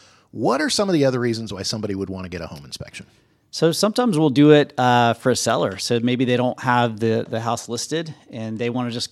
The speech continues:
Speaker 2: have us come out as a home inspector to give them, uh, possible defects that they can fix to kind of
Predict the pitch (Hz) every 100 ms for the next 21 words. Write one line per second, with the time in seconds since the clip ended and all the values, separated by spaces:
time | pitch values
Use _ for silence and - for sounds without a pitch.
0 | _ - 131 127 127 - 123 123 120 113
1 | 120 123 - 123 110 127 117 104 104 120
2 | 104 117 117 113 120 113 107 135 123 117
3 | 107 113 - 113 - 101 117 110 - 123
4 | 123 - - 113 123 113